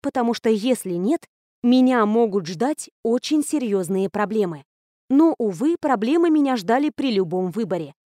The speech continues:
С Сильхом возможные, а вот с Адамом весьма конкретные. Этот жест Фейри произвёл эффект мощного заклинания фейерверка.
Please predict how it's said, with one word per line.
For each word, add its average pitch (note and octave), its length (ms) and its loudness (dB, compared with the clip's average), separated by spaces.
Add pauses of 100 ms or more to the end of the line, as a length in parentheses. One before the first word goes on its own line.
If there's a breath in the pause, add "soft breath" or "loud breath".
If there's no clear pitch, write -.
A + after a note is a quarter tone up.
(160)
С - 160 -8
Сильхом G#3 440 0
возможные, D4+ 680 0 (320)
а C#4 140 4
вот G3+ 200 0
с - 100 -8
Адамом C#4+ 480 0 (180)
весьма A3 460 -4
конкретные. G3+ 680 -4 (580)
Этот C#4+ 320 2
жест A3 320 -2
Фейри C4+ 440 -2 (260)
произвёл C4+ 560 0
эффект - 380 -4
мощного C4+ 580 0
заклинания G3 680 -2
фейерверка. A3 680 -2